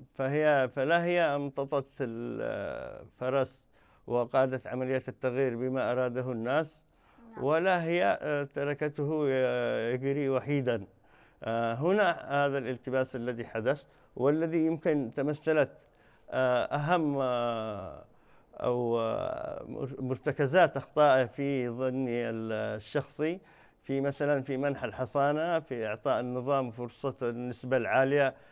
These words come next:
Speaker 1: في الحوار الوطني، في الحضور في الحوار الوطني، في، آه، ال-، اختزال المسألة فقط في رأس النظام،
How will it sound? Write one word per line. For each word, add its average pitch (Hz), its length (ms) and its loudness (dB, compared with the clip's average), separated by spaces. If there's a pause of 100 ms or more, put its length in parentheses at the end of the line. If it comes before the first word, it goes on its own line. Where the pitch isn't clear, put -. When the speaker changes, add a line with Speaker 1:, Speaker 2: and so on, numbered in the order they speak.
(200)
Speaker 1:
في - 260 -6
الحوار 143 460 6
الوطني، 135 540 2
في 147 120 -4
الحضور 127 340 -4
في 120 100 -4
الحوار 123 400 -2
الوطني، 143 600 -2 (320)
في، 127 520 0
آه، 120 800 0
ال-، 120 520 -4
اختزال 135 600 4
المسألة 131 480 -4
فقط 120 380 -6
في 113 120 -6
رأس 120 260 -6
النظام، 113 500 -4